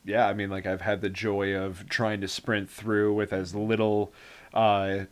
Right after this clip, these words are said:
interaction with the environment and creatures found therein, um, as possible. It's, it's very, very fun,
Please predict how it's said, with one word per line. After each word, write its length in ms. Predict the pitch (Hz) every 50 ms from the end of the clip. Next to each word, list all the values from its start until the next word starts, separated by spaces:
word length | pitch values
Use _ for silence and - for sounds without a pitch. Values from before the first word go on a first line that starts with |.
| _ _ _ _
interaction 760 | - 131 120 113 107 107 107 107 104 - - - 113 101 101 98
with 360 | 101 98 95 92 - - -
the 240 | 104 104 107 101 98
environment 680 | 95 98 98 101 104 104 101 101 101 101 101 98 95 -
and 340 | - 107 101 98 92 92 92
creatures 680 | - - - 135 139 135 135 - 123 113 104 101 98 -
found 380 | - 107 104 104 101 101 98
therein, 640 | 101 107 101 95 92 104 131 131 110 92 90 90 85 - - - - - - - - _ -
um, 540 | - 110 104 98 95 92 90 87 87 87 - _ _ _ _ _ -
as 160 | - 104 104 -
possible. 560 | - 214 - - - - 117 101 82 85 -
It's, 300 | - 127 123 120 - -
it's 240 | 110 131 123 120 -
very, 420 | 113 101 107 151 180 175 156 135
very 280 | 113 123 117 117 110 98
fun, 380 | - - 104 98 - - -